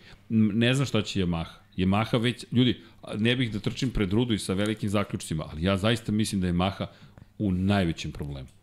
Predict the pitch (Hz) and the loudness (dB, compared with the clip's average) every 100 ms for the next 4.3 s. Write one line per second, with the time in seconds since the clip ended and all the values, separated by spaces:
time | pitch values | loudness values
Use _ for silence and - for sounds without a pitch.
0 | _ - 90 101 95 87 76 - - - | _ -6 0 0 0 -4 -6 -10 -20 -4
1 | 104 101 - 113 117 117 113 - 90 87 | 0 0 0 0 0 0 -4 -2 -4 2
2 | 107 104 104 82 - _ _ _ _ _ | 2 4 2 2 -4 _ _ _ _ _
3 | _ - - 90 151 170 151 120 120 113 | _ -8 -2 2 2 4 0 0 -2 0
4 | 107 113 | 2 2